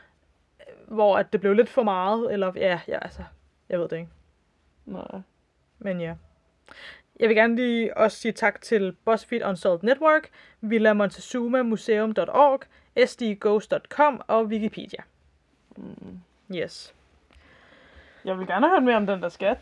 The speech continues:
Speaker 2: der.
Speaker 1: Ja, det vil, det vil jeg
Speaker 2: Skal
Speaker 1: faktisk
Speaker 2: vi
Speaker 1: også
Speaker 2: finde
Speaker 1: gerne.
Speaker 2: den skat, eller hvad?
Speaker 1: Ja, skal vi, øh, se, om man kan købe huset?
Speaker 2: Ja, det er sgu ikke nogen penge, du.
Speaker 1: Nej.
Speaker 2: Det er virkelig rip, det har vi virkelig ikke.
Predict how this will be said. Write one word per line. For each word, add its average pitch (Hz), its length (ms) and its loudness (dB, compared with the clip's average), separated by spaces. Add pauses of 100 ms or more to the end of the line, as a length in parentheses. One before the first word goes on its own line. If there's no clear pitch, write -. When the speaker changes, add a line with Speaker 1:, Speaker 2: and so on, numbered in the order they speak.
Speaker 2:
der. - 220 -8 (300)
Speaker 1:
Ja, 240 240 4 (960)
det 277 140 -4
vil, 262 260 -2
det 294 100 -6
vil 294 120 -2
jeg 262 120 2
Speaker 2:
Skal 262 100 0
Speaker 1:
faktisk 226 140 2
Speaker 2:
vi 254 40 6
Speaker 1:
også 254 100 0
Speaker 2:
finde 320 280 0
Speaker 1:
gerne. 311 120 4
Speaker 2:
den 294 80 -8
skat, 330 240 -2 (140)
eller 208 420 -6
hvad? 254 200 4
Speaker 1:
Ja, 240 80 2
skal 233 380 -6
vi, 240 180 -2
øh, 233 220 2
se, 277 80 4
om 277 60 6
man 269 140 -2
kan 240 100 -10
købe 277 220 4 (140)
huset? 349 420 6 (380)
Speaker 2:
Ja, 80 280 -8 (240)
det 202 80 -8
er 196 40 -10
sgu 208 180 -10
ikke 208 120 -10
nogen 208 140 -10
penge, 214 360 -6
du. 220 200 -6 (200)
Speaker 1:
Nej. 208 400 -4 (260)
Speaker 2:
Det 220 80 -4
er 226 40 -2
virkelig 185 340 -6
rip, 180 160 -10 (120)
det 202 80 -8
har - 160 -8
vi 196 100 -8
virkelig 196 400 -10
ikke. 190 120 -8